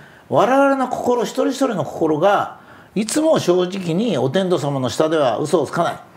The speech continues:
Speaker 1: うん。
Speaker 2: 嘘は泥棒の始まりだというね、素朴な日本人の正しい道徳が僕らなくなっちゃってね、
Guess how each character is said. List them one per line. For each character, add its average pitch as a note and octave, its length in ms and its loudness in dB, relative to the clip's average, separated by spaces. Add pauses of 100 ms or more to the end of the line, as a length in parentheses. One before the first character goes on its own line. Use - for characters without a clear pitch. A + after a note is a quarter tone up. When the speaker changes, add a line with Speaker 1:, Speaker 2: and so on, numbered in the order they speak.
(220)
Speaker 1:
う D#3+ 40 -4
ん。 E3+ 40 4
Speaker 2:
嘘 G#3+ 180 0
は D#3 140 2
泥 D3+ 260 2
棒 G3+ 180 2
の F#3+ 120 0
始 D3+ 260 -4
ま A3+ 140 2
り C4 80 -2
だ B3 140 0
と D#3 120 -2
い A#2 100 0
う G#2+ 100 -2
ね、 C3+ 280 -2 (380)
素 B2+ 160 0
朴 G3+ 260 2
な A3 220 0
日 E3 100 -2
本 F3 240 -2
人 G3+ 180 0
の F#3 120 2
正 D3 340 2
し D#3+ 360 0
い F2+ 60 -12
道 C#3+ 180 0
徳 D3 240 -2
が D3 140 2
僕 F3+ 220 0
ら D3+ 80 2
な A2 140 -6
く C3+ 80 -6
な D#3 120 0
っ D3+ 80 -10
ち F3 60 0
ゃ E3 60 0
っ - 80 -16
て E3 100 -2
ね、 F#3 260 -2